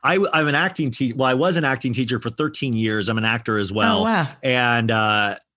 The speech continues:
Speaker 1: I got, uh, laid off over the summer because of, uh, you know, uh, I don't know if you heard about coronavirus, but, uh,
Speaker 2: I heard it's
Speaker 1: uh,
Speaker 2: gonna be
Speaker 1: <laughs>
Speaker 2: bad.
Speaker 1: so,
Speaker 2: <laughs> I'm gonna
Speaker 1: so, yeah, I
Speaker 2: stock
Speaker 1: got,
Speaker 2: up.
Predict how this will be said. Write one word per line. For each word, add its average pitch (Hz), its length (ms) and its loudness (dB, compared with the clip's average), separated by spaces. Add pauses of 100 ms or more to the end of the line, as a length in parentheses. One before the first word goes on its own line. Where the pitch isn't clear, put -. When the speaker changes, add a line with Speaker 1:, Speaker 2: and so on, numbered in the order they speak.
(320)
Speaker 1:
I 120 220 0
got, 127 340 0
uh, 120 360 2
laid 143 440 0
off 147 320 0
over 120 160 0
the 113 100 0
summer 117 380 0
because 107 340 -4
of, 104 280 -2
uh, 104 480 0 (240)
you 104 140 -6
know, 90 240 -4 (180)
uh, 107 40 -10
I 95 320 0
don't 104 100 -2
know 98 120 -2
if 87 100 -10
you 95 160 -2
heard 98 220 -4
about 95 180 -4
coronavirus, 92 840 -4
but, 92 240 -6
uh, 95 300 0 (100)
Speaker 2:
I 156 60 -10
heard 135 300 0
it's - 20 2
Speaker 1:
uh, 151 180 2
Speaker 2:
gonna - 180 4
be 156 80 2
Speaker 1:
<laughs> - 0 -
Speaker 2:
bad. 175 680 2
Speaker 1:
so, 170 320 0 (400)
Speaker 2:
<laughs> 214 60 2
I'm 214 80 -6
gonna 233 160 0
Speaker 1:
so, 196 140 2
yeah, 226 120 2
I - 40 4
Speaker 2:
stock 220 260 4
Speaker 1:
got, - 220 0
Speaker 2:
up. - 80 -14